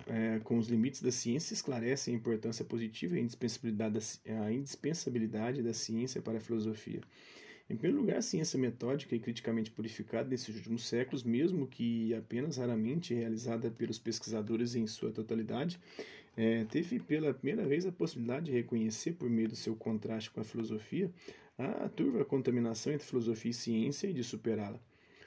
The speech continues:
O caminho da ciência é indispensável para a filosofia, porque apenas o conhecimento desse caminho impede que outra vez se afirme,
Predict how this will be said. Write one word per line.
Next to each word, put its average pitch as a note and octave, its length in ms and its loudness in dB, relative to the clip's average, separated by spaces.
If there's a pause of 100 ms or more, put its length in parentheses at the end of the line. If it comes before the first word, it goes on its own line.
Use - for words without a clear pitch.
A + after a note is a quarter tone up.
(240)
O - 40 -18
caminho A2+ 240 6
da C#3+ 80 4
ciência C#3 480 2
é - 20 4
indispensável A#2+ 540 0
para A#2 160 0
a - 20 -2
filosofia, A2 500 -2
porque - 220 -8
apenas G#3 380 -2
o A3 60 -2
conhecimento C3+ 500 0
desse B2+ 180 0
caminho A2+ 380 2
impede E3 500 0
que A2 220 0
outra A2 260 0
vez A#2+ 300 0
se - 120 -4
afirme, A#2 520 -2